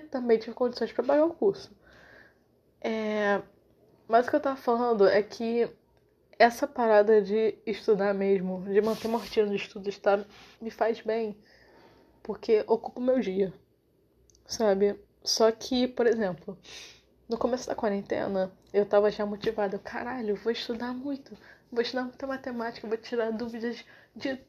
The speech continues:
todas as matérias que eu tenho dificuldade, não sei o quê." Aí agora, né,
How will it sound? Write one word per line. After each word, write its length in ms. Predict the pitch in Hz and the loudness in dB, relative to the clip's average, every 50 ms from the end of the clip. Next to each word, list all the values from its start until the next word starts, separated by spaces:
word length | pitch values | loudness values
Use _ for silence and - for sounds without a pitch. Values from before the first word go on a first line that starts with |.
| _ _ _ | _ _ _
todas 340 | - 294 277 269 285 277 285 | -4 -4 -2 -2 -4 -4 -4
as 120 | 269 269 | -6 -4
matérias 480 | 262 247 247 247 - 233 233 240 233 - | -6 -6 -6 -4 -6 -4 -4 -6 -6 -8
que 60 | - | -10
eu 40 | - | -10
tenho 200 | - 247 240 233 | -8 -8 -8 -8
dificuldade, 440 | - - - - - 233 233 233 233 | -10 -12 -14 -14 -12 -10 -8 -8 -6
não 80 | 233 | -8
sei 180 | 226 - 214 208 | -8 -8 -12 -12
o 40 | - | -12
quê." 320 | - - 240 233 226 226 - - - - - | -12 -10 -8 -8 -8 -8 -12 -18 -20 -12 -10
Aí 160 | 233 233 - | -4 0 0
agora, 480 | 247 233 220 - 262 269 247 220 214 208 | 0 0 0 -2 -2 -2 -2 -2 -2 -2
né, 300 | 202 202 214 226 233 | 0 0 0 -2 -4